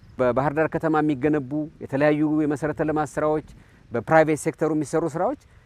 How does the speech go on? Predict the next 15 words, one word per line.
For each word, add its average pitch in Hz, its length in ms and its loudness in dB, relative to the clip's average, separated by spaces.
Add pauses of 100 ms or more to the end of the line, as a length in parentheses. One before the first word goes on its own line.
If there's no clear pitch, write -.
(120)
እና 135 180 0
በሌሎችም 202 460 6
ከተሞች 156 360 -4
ያሉ 147 160 0
እንቅስቃሴዎች 165 680 -4
ተደምረው 175 500 2 (420)
እና 135 240 0
ተቀናይተው 165 520 -2 (320)
አጠቃላይ 147 460 0
የአማራ 143 320 2
ክልልን 170 360 -2 (520)
የልማት 131 680 4
እንቅስቃሴ 143 440 -4 (420)
ከፍ 165 220 -2
የሚያደርጉ 143 460 0